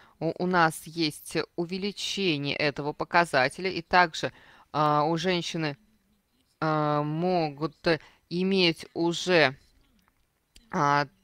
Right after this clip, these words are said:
такой, а, синдром ломкой хромосомы, также, а, риск при девяносто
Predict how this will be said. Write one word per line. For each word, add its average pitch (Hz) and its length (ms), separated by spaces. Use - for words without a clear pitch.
такой, 175 680
а, 156 300
синдром 165 920
ломкой 165 380
хромосомы, 151 800
также, 165 580
а, 147 300
риск 175 580
при 180 300
девяносто 170 760